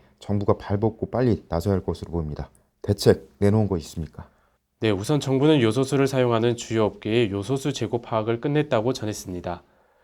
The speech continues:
Speaker 2: 그리고 오늘부터 요소수와 요소수의 원료인 요소 등의 매점 매석 행위와 불법 유통에 대해 본격적인 단속에 돌입했습니다.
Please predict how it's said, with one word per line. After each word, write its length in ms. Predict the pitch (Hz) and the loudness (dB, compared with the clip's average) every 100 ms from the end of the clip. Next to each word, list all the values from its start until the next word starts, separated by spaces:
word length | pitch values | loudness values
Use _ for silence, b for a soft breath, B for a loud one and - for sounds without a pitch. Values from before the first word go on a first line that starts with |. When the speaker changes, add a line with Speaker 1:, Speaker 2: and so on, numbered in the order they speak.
| b b | b b
Speaker 2:
그리고 280 | 135 147 127 | 2 6 6
오늘부터 540 | 117 123 117 123 120 | 6 2 0 0 2
요소수와 640 | 95 98 104 - 101 127 123 | 2 0 -6 -2 2 2 0
요소수의 420 | 101 120 131 147 | -6 -4 -2 2
원료인 540 | 131 101 98 104 120 107 | 2 2 2 0 0 -4
요소 260 | 98 139 | -6 -4
등의 260 | 139 131 135 | -2 0 0
매점 320 | 95 95 120 | 0 -2 -2
매석 300 | 123 120 123 | -2 -4 -8
행위와 460 | 107 98 95 123 143 | -8 -4 -2 -2 -4
불법 360 | - 120 131 131 | -4 0 2 0
유통에 320 | 107 - 117 | -2 -2 -2
대해 320 | 110 92 120 | 0 2 0
본격적인 640 | - 110 104 123 - 113 117 | -2 -10 -6 -6 -4 -2 -2
단속에 460 | 104 95 95 120 135 | -4 -8 -6 -4 -4
돌입했습니다. 840 | 113 120 117 - 95 87 87 85 | -4 -6 -8 -8 -8 -6 -8 -8